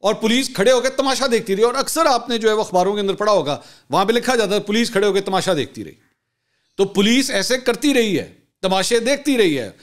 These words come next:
बंदा मरता है तो मरता रहे, doesn't matter। लेकिन ये खातून फिर भी आगे हुई और उसने कहा, "नहीं, मैं इस खातून को बचाऊंगी।" क्योंकि ये जाहिलों वाली हरकत थी कि आप जिसके ऊपर जो है उसके, उस औरत से गुस्सा कर रहे थे,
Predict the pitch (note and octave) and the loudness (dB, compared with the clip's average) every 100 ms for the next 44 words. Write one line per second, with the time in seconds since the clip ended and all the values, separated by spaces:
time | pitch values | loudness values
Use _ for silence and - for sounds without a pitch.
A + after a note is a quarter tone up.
0 | - C#3+ F#3+ B3 A#3 C4+ B3 C#4 C4+ C#4+ | -10 -4 0 2 2 0 0 0 2 2
1 | D#4+ C#4+ B3 F#3 B2+ G#2 A#3 B3+ A3 B2 | 0 0 0 0 -2 -4 -2 0 -2 -6
2 | - - _ _ _ _ _ _ _ _ | -12 -20 _ _ _ _ _ _ _ _
3 | _ C3+ F3+ G#3+ G3 G#3 A#3+ A#3 F#3+ G3 | _ -2 0 0 2 4 4 2 -2 0
4 | A3+ F3+ F3+ A3+ G3+ F#3 A3 A3+ D#4 - | -2 0 0 2 2 2 4 2 0 -6
5 | - _ - F3 F3+ G#3+ G#3+ F#3+ A3 G3 | -20 _ -4 -2 0 0 2 2 2 0
6 | A3+ - F3 E3+ F3 F3 B2 A#2 G#2+ D2+ | -2 -2 -2 -2 -4 -4 -4 -8 -8 -14
7 | _ _ _ _ _ _ _ _ F#3 G3+ | _ _ _ _ _ _ _ _ 0 2
8 | B3+ C4+ D#4+ D3 B2+ G#3 D4+ D#4 C4 A#3+ | 2 2 0 -4 -2 0 2 4 4 4
9 | A#3 F#3+ G#3 A3+ A3 G#3 E3+ - G#3 G#3 | 2 0 -2 -2 0 0 -2 0 0 0
10 | F3 F#3+ G3 F3 F#3 G3+ F3+ G3 E3+ E3 | 0 0 0 -2 -4 -4 -6 -6 -6 -6
11 | D#3 D#3+ C3 - B2+ G2+ - - | -4 -6 -8 -6 -8 -10 -14 -20